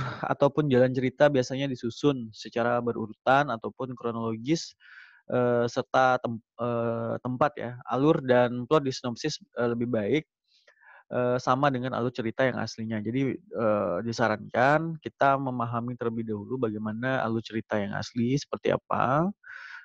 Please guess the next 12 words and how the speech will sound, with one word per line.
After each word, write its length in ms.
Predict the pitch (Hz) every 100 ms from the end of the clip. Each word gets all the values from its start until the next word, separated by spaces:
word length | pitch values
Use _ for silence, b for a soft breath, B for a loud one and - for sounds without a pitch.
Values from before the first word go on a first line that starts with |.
| _
Nah, 80 | 127
kemudian 480 | 127 135 139 156 180 147
baru 160 | 139
kita 640 | 139 131 147 151 151 156 147
bikin 720 | 113 - 143 139 143 143 143 147 -
kronologis 560 | 123 120 113 113 131 120
atau 160 | 127
jalan 240 | 127 110 110
cerita 320 | 110 107 131
berdasarkan 720 | 113 104 - - 123 127 127
sinopsis 480 | - 107 104 107 107
ini. 400 | 98 101 101